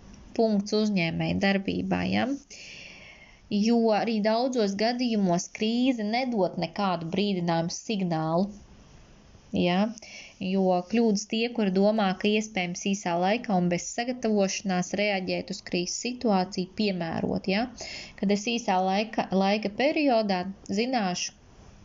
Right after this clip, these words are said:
kā mums labāk, ā, kā un ko mums labāk darīt. Un, ā,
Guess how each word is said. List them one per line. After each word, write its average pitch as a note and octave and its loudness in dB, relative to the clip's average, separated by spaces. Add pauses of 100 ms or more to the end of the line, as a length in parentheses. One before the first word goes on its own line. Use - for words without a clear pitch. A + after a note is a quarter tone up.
(360)
kā G#3 2
mums F3+ -2
labāk, F#3+ 0 (840)
ā, F3+ 2 (320)
kā A3 0
un F#3+ 4
ko G3 4
mums F3+ -2
labāk E3+ 0
darīt. E3+ -2 (2250)
Un, G#3+ 4
ā, G3 4